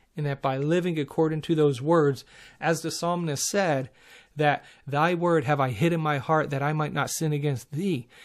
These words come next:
And so if we were to treasure and store God's word in our heart, we would be able to make the right decisions, be the light of the world, be the salt of the earth, to be the hands and feet of Jesus Christ. If we were to take his word seriously,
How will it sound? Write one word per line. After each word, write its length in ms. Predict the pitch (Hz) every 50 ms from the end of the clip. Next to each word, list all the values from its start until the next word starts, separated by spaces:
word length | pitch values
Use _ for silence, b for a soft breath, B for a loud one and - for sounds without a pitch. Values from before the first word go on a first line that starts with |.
| B B B
And 140 | B 160 147
so 220 | - 165 160 156
if 120 | 147 - -
we 120 | 180 185
were 140 | 175 170 160
to 100 | 151 139
treasure 440 | - - - 190 190 185 190 185 170
and 140 | 156 143
store 300 | - - - 165 160 151
God's 280 | 147 147 143 139 127 120
word 220 | 139 156 165 165
in 100 | 156 147
our 120 | 135 117 113
heart, 560 | - - - - - 220 208 170 - - -
we 80 | - 175
would 140 | 165 151 143
be 80 | 151
able 160 | 180 202 208 208
to 40 |
make 220 | 185 175 175 165 170
the 60 | 165
right 220 | 160 160 156 151 -
decisions, 580 | - 139 - - 165 151 139 139 143 131 - - B B B B B B
be 120 | - 180 165
the 100 | 147 131
light 320 | 131 135 139 151 156 151
of 100 | 151 143
the 80 | 139 127
world, 400 | 123 139 139 131 127 123 120 117
be 120 | 165 170
the 120 | 143 123
salt 540 | 113 - - - - - 156 156 147 - -
of 80 | - 143
the 180 | 143 139 139
earth, 200 | 139 139 131 - - B B B B B B B
to 100 | B -
be 160 | 165 156 185 180
the 140 | 165 143
hands 320 | 110 147 165 165 165 156 139
and 120 | 143 131
feet 280 | - - - 170 165 143
of 160 | 135 120 113
Jesus 480 | 110 131 151 165 147 131 123 - - -
Christ. 580 | - - - - 180 156 - - - - - B B B B B B B B B B
If 240 | - 196 185 180 -
we 80 | 190 185
were 200 | 170 165 160 151
to 160 | 147 143 135
take 600 | 131 - - - - 185 180 165 143 - - - _ _
his 280 | - 104 165 180 175 170
word 360 | 165 170 170 160 151 143 -
seriously, 1000 | - - - - - 202 208 220 247 247 214 156 - - - 143 135 135 135 -